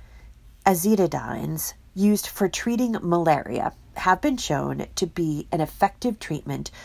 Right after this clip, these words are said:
for the intestinal parasite Cryptosporidium. Sporidium, excuse me, which is the leading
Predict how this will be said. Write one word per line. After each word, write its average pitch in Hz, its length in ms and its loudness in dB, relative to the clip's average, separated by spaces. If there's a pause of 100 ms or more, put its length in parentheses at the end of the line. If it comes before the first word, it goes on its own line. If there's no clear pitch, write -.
(200)
for 185 160 0
the 180 160 -2
intestinal 214 760 0
parasite 143 800 -4 (360)
Cryptosporidium. 170 1200 0 (880)
Sporidium, 151 540 0
excuse - 400 -8
me, - 160 -12 (580)
which 214 200 2
is - 120 -2
the 185 100 0
leading 214 440 0